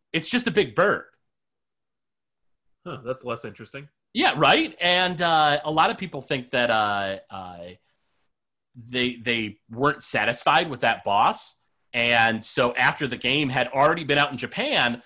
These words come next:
Speaker 1: they reworked it for just the American version and arguably the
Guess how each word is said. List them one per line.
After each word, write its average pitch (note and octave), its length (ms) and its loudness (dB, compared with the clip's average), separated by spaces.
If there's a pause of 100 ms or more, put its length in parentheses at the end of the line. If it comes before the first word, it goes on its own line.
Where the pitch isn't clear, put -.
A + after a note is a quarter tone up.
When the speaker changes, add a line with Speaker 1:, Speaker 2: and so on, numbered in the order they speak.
(280)
Speaker 1:
they C#3+ 280 2
reworked D3+ 680 -2
it D3+ 160 0
for C#3 80 -2
just C3+ 300 -4
the C3 100 2
American D#3 500 2
version G2 600 -4 (160)
and F#2+ 220 -8 (360)
arguably F2+ 480 -14
the - 80 -20